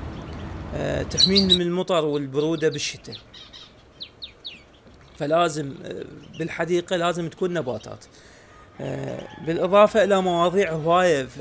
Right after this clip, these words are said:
فالنباتات قلنا أنواعها هواية، فأي نوع تجيبه ماكو مشكلة، بس مجرد تعزل معاكيف المناقير.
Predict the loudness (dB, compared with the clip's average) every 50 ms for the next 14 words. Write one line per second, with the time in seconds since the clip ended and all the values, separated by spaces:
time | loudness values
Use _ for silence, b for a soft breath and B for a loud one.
0 | -12 -10 -8 -8 -6 -6 -4 -2 -2 -2 -2 0 0 0 0 -2 -4 -6 -6 -4
1 | -6 -6 -6 -4 -2 -2 -2 -4 -6 -10 -10 -6 -4 -4 -4 -2 -2 -2 -4 -4
2 | -6 -10 B B B B B B B B B B B B B -12 -6 0 4 4
3 | 6 6 4 2 2 0 0 -2 -2 -2 -2 0 2 2 2 2 2 0 0 -2
4 | -6 -6 -6 -8 -10 -10 -12 -12 -12 -14 -20 -20 -20 -6 -4 -4 -4 -2 -4 -4
5 | 0 0 0 0 0 -2 -4 -6 -6 -6 -4 -6 -6 -6 -6 -6 -6 -6 -6 -6
6 | -8 -8 -6 -10 -10 -8 -10 -12 -12 -12 -14 -16 -16 -16